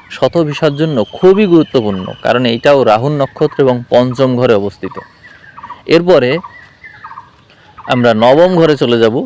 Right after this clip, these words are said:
নবম ঘর হচ্ছে তুলার ঘর, এবং তুলার ঘরে সাতী নক্ষত্র আছে, যেটা হচ্ছে রাহুর নক্ষত্র।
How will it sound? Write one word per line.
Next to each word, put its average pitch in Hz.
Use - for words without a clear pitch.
নবম 123
ঘর 131
হচ্ছে -
তুলার 135
ঘর, 117
এবং 131
তুলার 160
ঘরে 135
সাতী 135
নক্ষত্র 120
আছে, 110
যেটা 113
হচ্ছে 110
রাহুর 113
নক্ষত্র। -